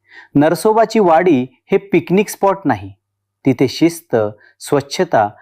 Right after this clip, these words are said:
आणि सात्विकता पाळा. दुपारी बासुंदीचा आस्वाद घ्या आणि रात्री नदीकाठी शांत बसा. दत्त महाराज नक्की भेटतील. वाडीला जाताना घेवड्याची भाजी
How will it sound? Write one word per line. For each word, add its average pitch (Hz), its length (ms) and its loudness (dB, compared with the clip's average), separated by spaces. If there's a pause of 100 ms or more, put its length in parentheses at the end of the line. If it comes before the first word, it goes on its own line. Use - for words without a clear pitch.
(140)
आणि 160 180 2
सात्विकता 135 680 -2
पाळा. 92 280 -2 (880)
दुपारी 139 400 0
बासुंदीचा 135 760 2
आस्वाद 151 340 -2
घ्या 113 320 -4 (280)
आणि 160 220 2
रात्री 139 520 2 (300)
नदीकाठी 175 600 0
शांत 165 520 -4
बसा. 101 320 -6 (760)
दत्त 143 340 -2
महाराज 139 520 0 (300)
नक्की 131 380 0
भेटतील. 107 440 -6 (1000)
वाडीला 170 420 4
जाताना 175 680 0 (300)
घेवड्याची 156 540 2
भाजी 135 560 0